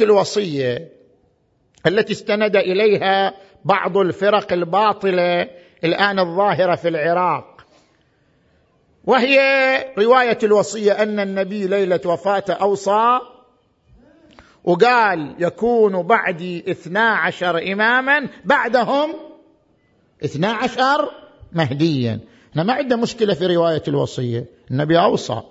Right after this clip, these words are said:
بس هالزيادة موجودة لو لا؟ "بعدهم اثنا عشر مهدياً"، هالزيادة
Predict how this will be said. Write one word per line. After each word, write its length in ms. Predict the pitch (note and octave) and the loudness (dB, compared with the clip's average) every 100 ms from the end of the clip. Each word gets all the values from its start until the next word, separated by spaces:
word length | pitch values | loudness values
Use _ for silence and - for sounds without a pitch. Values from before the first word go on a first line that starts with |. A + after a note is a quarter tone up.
| _ - | _ -4
بس 220 | D3 - | -2 0
هالزيادة 540 | E3 D#3 D#3+ E3+ F#3+ F3 | 0 2 2 2 0 -2
موجودة 540 | D3+ C#3+ C#3 B3 C4+ | -2 0 0 0 0
لو 220 | F#3+ C#3 | -2 -2
لا؟ 260 | B2 F#3 F3+ - - _ _ _ _ _ - C3+ | 0 -2 -2 -8 -20 _ _ _ _ _ -8 -2
"بعدهم 640 | D#3 C#3 D3+ D#3 D3 D#3 | 0 0 0 2 2 0
اثنا 440 | C#3+ - C#3+ D#3 D3 | -2 -2 -2 0 -2
عشر 520 | C3+ D3 D#3 C#3+ C#3 - - - | -4 -2 -2 -2 -6 -14 -12 -4
مهدياً"، 720 | D#3 C3+ C#3+ E3 E3+ G#3 F#3+ | -2 0 0 0 2 2 2
هالزيادة 960 | D3 B3 A3+ G#3+ B3+ B3+ A#3 G#3+ G#3 | 2 0 0 2 4 4 2 2 2